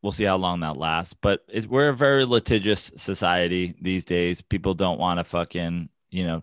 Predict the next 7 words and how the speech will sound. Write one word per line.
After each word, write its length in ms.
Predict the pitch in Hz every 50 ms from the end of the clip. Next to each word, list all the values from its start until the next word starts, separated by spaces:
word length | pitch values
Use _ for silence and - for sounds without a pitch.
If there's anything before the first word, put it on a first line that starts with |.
| -
take 180 | - 107 90 -
responsibility 840 | 92 87 - - 90 90 87 - 85 82 87 82 85 85 85 87 85
for 500 | - - - 80 80 80 80 80 80 - - _
themselves, 840 | - 85 82 80 - - 80 76 73 78 80 80 78 - - - - _ _ _ _ _ -
and, 520 | 85 82 82 80 78 78 78 78 78 76 - - _ _ _ _ _ _ _ _ _ _ _ _ _ _ _ _ _ _ _ _ _ _ _ _
you 160 | - 95 95
know, 220 | 90 85 82 80